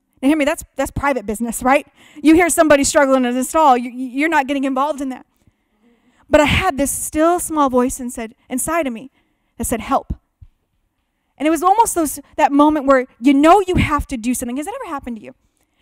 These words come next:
Where you know you have to do something, like God is wanting you to do something, and you know that if you don't do it, you're gonna be disobeying.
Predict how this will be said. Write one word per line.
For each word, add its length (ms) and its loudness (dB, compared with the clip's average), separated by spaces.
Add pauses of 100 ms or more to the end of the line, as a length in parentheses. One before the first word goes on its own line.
(160)
Where 120 0
you 180 0
know 420 4 (360)
you 160 4
have 300 -2
to 100 -8
do 240 -4
something, 220 -8
like 160 -8
God 280 0
is 180 -10
wanting 440 -6
you 220 -6
to 160 -10
do 260 -6
something, 540 -10 (500)
and 160 2
you 80 2
know 220 6
that 140 0
if 120 -6
you 100 2
don't 360 2
do 140 -2
it, 100 -8
you're 80 -6
gonna 180 -4
be 80 -4
disobeying. 600 -10